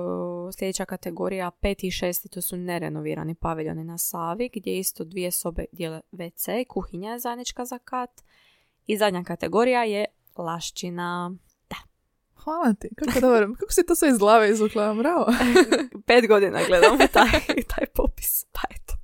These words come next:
Speaker 2: I koje su onda, konačno, što bi rekla, neke prednosti i mane života u domu?
Speaker 1: Ok, e, prednosti, kao prvo,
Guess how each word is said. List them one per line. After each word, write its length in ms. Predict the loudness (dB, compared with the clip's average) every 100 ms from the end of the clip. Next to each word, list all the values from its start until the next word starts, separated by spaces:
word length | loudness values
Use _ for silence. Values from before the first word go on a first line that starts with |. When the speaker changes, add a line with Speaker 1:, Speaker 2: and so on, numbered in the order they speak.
| _ _ _ -20 -12
Speaker 2:
I 200 | -8 -2
koje 160 | 0
su 120 | 0 0
onda, 320 | 2 2 0
konačno, 460 | -4 -2 -2 -4
što 160 | -6 -4
bi 120 | -2
rekla, 260 | -4 -6 -6
neke 260 | -6 -8
prednosti 600 | -4 -2 -2 -2 -6 -8
i 80 | -10
mane 480 | -10 -10 -10 -10 -12 _ _
života 440 | -10 -8 -10 -12 -14
u 60 |
domu? 280 | -14 -14 -14 -16 _ _ -10
Speaker 1:
Ok, 220 | -10 -8
e, 200 | -10 -10 -10 -8 -8 -8
prednosti, 880 | -4 -4 -4 -4 -4 -4 -4 -6 -6
kao 220 | -4 -4
prvo, 500 | -2 -2 0 0